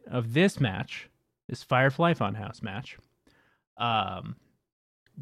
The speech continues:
you know, after Bray Wyatt says, you know, issuing a challenge, "Somebody come down here,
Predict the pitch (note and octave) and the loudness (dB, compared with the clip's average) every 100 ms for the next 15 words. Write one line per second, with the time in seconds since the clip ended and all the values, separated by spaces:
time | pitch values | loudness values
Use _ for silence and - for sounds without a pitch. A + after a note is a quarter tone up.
0 | A#2 D3+ C3 G#2+ - C#3 D#3+ E3+ C#3 D#3 | -6 -2 0 0 4 6 8 4 4 6
1 | D3 C#3+ C3+ B2+ B2 C#3+ B2+ A#2 B2 A2+ | 6 6 6 4 2 2 2 2 0 0
2 | G#2+ G#2 - _ - B2 - B2+ A2+ A2+ | -2 -6 -12 _ -8 -6 -2 0 0 0
3 | A2+ G#2 G2+ G#2 - _ _ - A#2 A2+ | 0 0 0 -4 -8 _ _ -8 -4 -4
4 | A#2+ A#2 A2 G#2 G#2+ G2+ | -2 -2 -2 -2 -4 -8